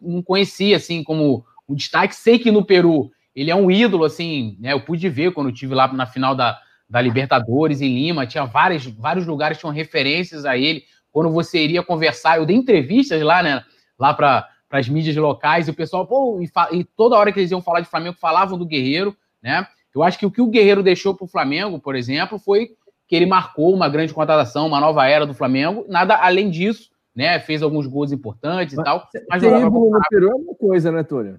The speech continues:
Speaker 2: Ser
Speaker 1: Oi?
Speaker 2: ídolo no Peru, ser ídolo no, se eu nascesse em Trinidad e Tobago, eu seria craque no futebol lá até hoje.
Speaker 1: Não, mas é isso que eu tô falando, o Gabigol aqui, você tem concorrência de outros grandes atacantes e tem, cara, você, por exemplo, a seleção do Peru joga pro Guerreiro,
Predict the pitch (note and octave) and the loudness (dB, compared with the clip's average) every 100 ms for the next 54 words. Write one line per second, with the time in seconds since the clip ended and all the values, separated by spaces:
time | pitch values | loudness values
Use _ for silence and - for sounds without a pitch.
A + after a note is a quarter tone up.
0 | _ _ D3+ G#3 E4 D#3 D#3 - C#3 D#3 | _ _ 0 2 2 0 -2 -4 -2 -4
1 | - - A3 F3+ G3+ F#3 F#3 F3+ E3+ F3 | -6 -4 2 4 4 4 2 2 0 -2
2 | D#3+ F#3 F3+ F#3+ E3+ - E3 D3+ D#3+ C#3 | -2 0 2 0 0 0 -2 -2 -4 -4
3 | E3+ F3 G3 C3 D3 D3 F3+ B2+ C3 D3+ | -2 -2 0 0 -2 -2 -4 0 2 2
4 | E3 G3+ G3 G3+ A#3+ - F3 E3 F3 - | 0 -2 -2 -2 -4 -4 0 0 0 -2
5 | C3+ B2+ - C#3 - A2 C3 A#2+ C3 D3+ | -4 -6 -8 -10 -8 -4 -4 -2 -4 -6
6 | F3+ G3 E3 A3 G#3+ G3+ - - - - | -6 0 4 6 6 4 0 -8 -18 -8
7 | - E4 C4 C#4+ F#3 F3+ F3+ F3 G3+ F#3+ | 2 4 4 4 2 2 2 4 4 2
8 | F#3+ A#3 A#3 B3 A#3 A#3+ G#3 G3+ G3 E3+ | -2 -4 -2 -6 -4 -4 -4 -4 -6 -6
9 | E3+ G3 B3 F#3 D3+ E3 E3 D3 D#3 D3+ | 0 2 0 -4 -10 -6 -6 -4 -4 -2
10 | D3 - D#3+ A#3+ - - C#4+ D4 F#3 A#3+ | -4 -4 -6 -4 -6 -8 -8 -4 -2 -2
11 | A3+ F3+ C3+ C3+ D#3+ D3+ C3+ E3+ - D#3 | 2 2 2 -4 -8 -8 -4 -4 -4 -8
12 | D#3 D3+ D3+ F3+ F3 G3 A3+ G#3 C4 G3+ | -6 -4 0 0 0 -2 2 4 4 0
13 | D#3 F3+ G#3 A#3+ G3 - F#3+ F3+ D#3 D3 | -4 2 4 4 2 4 4 6 4 4
14 | E3 D3+ | 2 0